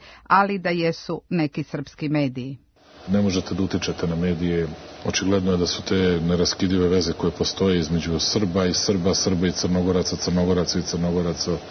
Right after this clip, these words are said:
Speaker 2: tako jake da je to da li ljude zanimalo pa su zato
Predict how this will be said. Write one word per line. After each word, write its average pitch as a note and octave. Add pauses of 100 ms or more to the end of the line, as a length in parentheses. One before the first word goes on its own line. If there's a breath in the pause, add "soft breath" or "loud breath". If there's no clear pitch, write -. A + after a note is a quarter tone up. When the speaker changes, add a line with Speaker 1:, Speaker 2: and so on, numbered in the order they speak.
(500 loud breath)
Speaker 2:
tako F#2+
jake F2+
da E2+
je E2
to E2+ (360)
da F2
li F2
ljude E2+
zanimalo F2
pa -
su -
zato E2+